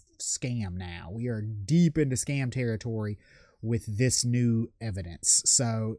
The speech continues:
it's really gonna be interesting to see. I know the Senate is already looking into having hearings on this. I'm sure the House, which is controlled by Republicans, of course, and if you didn't know, Clarence Thomas is a supremely conservative justice, so they're obviously not gonna look into it. And I'm sure he's,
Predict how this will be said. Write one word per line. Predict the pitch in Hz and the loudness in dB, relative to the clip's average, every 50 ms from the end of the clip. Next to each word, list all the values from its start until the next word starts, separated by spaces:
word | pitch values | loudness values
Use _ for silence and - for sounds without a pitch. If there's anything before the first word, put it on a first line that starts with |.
| - | -6
it's | - - - | -6 -4 -4
really | 123 123 139 156 165 170 170 165 170 | -2 2 4 4 6 6 4 4 4
gonna | 170 170 | 4 4
be | 160 160 | 2 2
interesting | 143 160 135 147 156 | 2 0 0 0 0
to | 147 135 | 0 0
see. | - - 165 156 139 131 131 | 2 2 2 4 4 2 0
I | 110 127 | 0 -2
know | 127 143 156 | 0 0 2
the | 151 147 131 | 2 2 2
Senate | 120 - - - 151 147 143 135 - - _ - - | 2 2 2 2 2 2 0 -2 -4 -8 _ -10 -6
is | 131 113 | -4 -2
already | 127 131 131 127 127 127 120 | 0 0 2 2 2 2 2
looking | 120 127 131 - 139 127 127 | 2 0 0 0 -2 0 0
into | 127 123 117 120 | 0 0 0 -2
having | 113 127 123 117 113 104 | -2 -2 0 -2 -2 -2
hearings | - 143 143 147 147 151 147 131 151 | 0 0 0 0 0 0 0 0 0
on | 147 147 147 | 0 0 0
this. | 147 143 - - - - - - - | 0 -2 -2 -4 -10 -16 -20 -14 -10
I'm | 107 107 113 110 | -8 -6 -4 -2
sure | - - 151 151 139 | 0 2 2 4 2
the | 135 | 2
House, | 120 127 135 131 123 117 123 131 - - | 0 0 0 0 0 0 0 -2 -2 -4
which | 110 120 113 - - | -4 -4 -4 -4 -6
is | - | -6
controlled | - 113 101 110 107 107 98 | -6 -4 -4 -2 -2 -2 -2
by | 113 | -2
Republicans, | 117 127 123 - 135 117 113 101 113 107 101 | -2 -2 -2 -2 0 0 0 -2 -2 -2 -4
of | 98 98 | -4 -4
course, | - 107 104 113 113 - | -4 -4 -4 -2 -4 -4
and | - 101 98 101 - _ _ | -4 -4 -6 -6 -10 _ _
if | _ _ _ _ _ _ _ | _ _ _ _ _ _ _
you | 101 98 | -6 -6
didn't | 90 98 107 107 | -4 -4 -4 -4
know, | 101 101 107 | -6 -6 -8
Clarence | - - 104 101 104 101 | -8 -8 -8 -8 -8 -8
Thomas | - 110 101 101 107 110 - - | -8 -8 -8 -6 -6 -6 -6 -8
is | 104 92 | -8 -8
a | 98 101 104 | -8 -6 -6
supremely | - - - - - - 127 120 117 110 104 104 101 101 98 104 104 - _ _ - - - - - _ _ _ | -6 -6 -8 -8 -8 -8 -6 -4 -4 -4 -4 -4 -6 -6 -6 -8 -8 -10 _ _ -20 -20 -20 -20 -20 _ _ _
conservative | - - 135 113 - 165 160 147 139 143 139 123 | -4 -2 2 4 6 6 6 6 4 4 2 2
justice, | 117 151 156 156 143 - - 135 131 - | 2 2 4 2 2 0 0 0 2 2
so | - 127 | 2 4
they're | 120 139 147 123 | 4 4 2 2
obviously | 123 127 131 123 135 - - 135 127 | 2 0 2 2 2 2 2 2 2
not | 123 127 120 113 - | 2 2 0 0 0
gonna | - 123 120 117 | 0 0 2 0
look | 117 117 - | 0 0 0
into | 117 113 110 - 131 143 | 0 -2 0 0 0 0
it. | 151 - - | 0 -2 -2
And | 160 160 147 | -2 0 0
I'm | 143 | 0
sure | - - 190 180 160 - | 0 0 2 2 0 0
he's, | - - 139 131 107 107 117 | 0 0 0 0 0 -2 -4